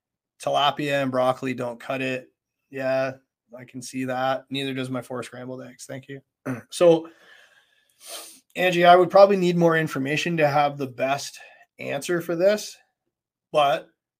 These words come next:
I do see some signs here. Tilapia and broccoli, like the egg white, the white fish and broccoli diets are not things that I'm very fond of personally. Um,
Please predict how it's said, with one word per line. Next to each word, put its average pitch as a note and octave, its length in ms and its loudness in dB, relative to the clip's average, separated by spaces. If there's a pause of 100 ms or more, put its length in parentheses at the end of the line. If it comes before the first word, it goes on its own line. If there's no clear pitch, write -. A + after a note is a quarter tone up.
I D3 80 -4
do D#3+ 280 -4
see E3+ 240 -6
some D3+ 200 -6
signs C#3 480 -6
here. G#3+ 340 -4 (3250)
Tilapia E3+ 880 2
and C#3 140 -4
broccoli, D#3+ 800 0
like C#3 220 -6
the - 200 -8
egg D#3 240 -2
white, D3+ 480 2
the C3+ 80 -6
white C3+ 400 -2
fish C#3+ 540 -4
and B2+ 140 -10
broccoli C3+ 720 -4
diets C3 640 -2
are B2 100 -8
not B2+ 260 -6
things B2+ 280 -10
that B2+ 100 -10
I'm A#2 200 -10
very A#2+ 240 -8
fond B2 500 -6
of C#3 200 -6
personally. D#3+ 680 -8 (1120)
Um, A#2 760 -4